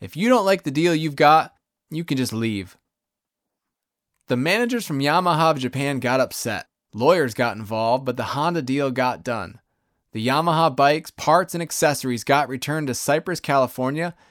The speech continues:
and Ronnie Lechien was soon a senior in high school making a six-figure income. Because of the dispute with Yamaha, Ronnie didn't race for over a month, according to an article in the Los Angeles Times,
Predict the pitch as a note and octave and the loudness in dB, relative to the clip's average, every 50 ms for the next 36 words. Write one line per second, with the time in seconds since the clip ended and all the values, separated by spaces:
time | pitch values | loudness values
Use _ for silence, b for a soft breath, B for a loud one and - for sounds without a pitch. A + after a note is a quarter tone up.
0 | b b b A#2+ A2+ G#2+ A2+ C3 D3+ F3 F#3+ F#3 F3+ E3+ - - - E3+ D#3 C#3 | b b b -8 -6 -2 0 2 2 2 0 -2 -4 -4 -6 -4 -4 -4 -4 -2
1 | B2 A2+ A2+ A#2 - - - E3 E3 D3 B2+ A2 - - - E3 F3+ G3 G3+ G3 | -4 -4 -4 -6 -6 -4 -4 -4 -2 -2 -4 -4 -6 -8 -6 -6 -6 -4 -4 -4
2 | F#3+ F3+ D#3 C3 C#3 D3 D3+ C#3+ - - D#3+ E3 D#3+ D3 C#3+ C3+ C3 - A#2+ A2 | -4 -4 -4 -4 -2 -4 -4 -6 -6 -4 -2 -2 -2 -2 -4 -6 -6 -6 -8 -6
3 | G#2 - - - - D#3+ D#3+ - - - D3 D3 C#3+ D3 D3+ A2 B2 A#2+ A2 G#2 | -6 -8 -8 -6 -6 -6 -6 -8 -8 -6 -6 -4 -2 -4 -4 -4 -4 -6 -8 -8
4 | - G2 F#2 F#2 G2+ - _ _ _ _ _ _ _ _ _ _ _ _ _ _ | -8 -10 -10 -10 -14 -20 _ _ _ _ _ _ _ _ _ _ _ _ _ _
5 | _ _ _ _ - C3 B2+ - G3 A3 A3+ A#3 G#3 F3+ F3+ D3+ D3 - - - | _ _ _ _ -6 -6 0 2 2 2 2 2 0 0 -4 -2 -2 -6 -6 -6
6 | - E3+ F3+ E3 C3+ C3 A#2+ C3 C#3 C#3 C#3+ C3+ A#2+ G#2+ G#2 G#2 G#2 G#2+ - b | -4 -4 -4 -2 -4 -4 -2 0 2 2 2 2 0 -4 -4 -6 -6 -8 -10 b
7 | b b b b C3+ D3+ F3 G#3+ A3 G#3 F#3 G3 F#3 D#3+ C#3+ D3 D3 E3 D#3 - | b b b b 2 4 4 4 4 4 2 2 2 2 0 0 0 0 0 -2
8 | - D3+ D3 C#3+ C3 C3 B2+ A#2+ A#2 A#2 A#2+ C#3+ E3 D#3+ B2 F#2+ - - A2+ - | -2 0 0 0 2 2 0 0 0 0 0 2 2 2 2 0 -4 -12 -8 -4
9 | - C3 C3 C3 B2 A#2+ A#2+ A#2+ B2 B2 B2+ C3 B2+ B2 - A2+ G#2+ G#2+ G#2+ A2 | -2 0 0 0 0 0 -2 -2 0 2 2 2 0 0 -4 -6 -6 -6 -4 -2
10 | A#2 A#2+ A2+ A#2 - C3 B2 B2 A#2+ A2+ A2 A2 G#2 - - - B2 A#2+ G#2+ F#2+ | -2 -2 -2 -2 -4 -6 -6 -6 -6 -8 -8 -10 -10 -10 -8 -6 -6 -6 -6 -6
11 | F2+ - | -8 -14